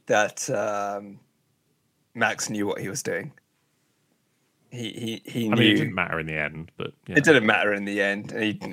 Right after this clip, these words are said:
Speaker 1: <laughs> they clearly didn't give a shit that they got a penalty.
Speaker 2: No, not really.
Speaker 1: <laughs> But yeah, I, I would have, uh,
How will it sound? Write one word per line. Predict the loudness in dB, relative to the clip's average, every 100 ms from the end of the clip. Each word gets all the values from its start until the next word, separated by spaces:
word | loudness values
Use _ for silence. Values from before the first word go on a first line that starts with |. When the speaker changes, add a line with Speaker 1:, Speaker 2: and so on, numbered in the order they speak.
| -6 -8 -10
Speaker 1:
<laughs> | 4
they | 4
clearly | 8 6 6
didn't | 4 2
give | 0
a | 2
shit | 6 6 4
that | 2
they | 2
got | 4 4
a |
penalty. | 4 4 4 2
Speaker 2:
No, | 4 2
not | 4 2
really. | 4 2 0 -6
Speaker 1:
<laughs> | _ -20 -20 -20 _
But | 8 8 6
yeah, | 8 8
I, | 8 8 8 8
I | 8
would | 10 8
have, | 8 4 -2 -4
uh, | 2 4 4